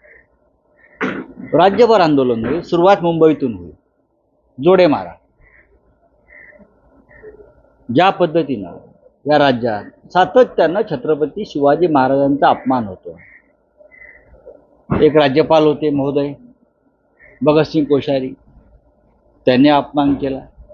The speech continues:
मग त्यांनी माफी मागितली. काही मंत्र्यांनी केला, त्यांनी माफी मागितली. सध्याचे मंत्री दीपक केसरकर म्हणतात,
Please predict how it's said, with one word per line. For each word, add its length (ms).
मग 140
त्यांनी 340
माफी 340
मागितली. 460
काही 180
मंत्र्यांनी 580
केला, 300
त्यांनी 260
माफी 320
मागितली. 440
सध्याचे 420
मंत्री 300
दीपक 400
केसरकर 440
म्हणतात, 360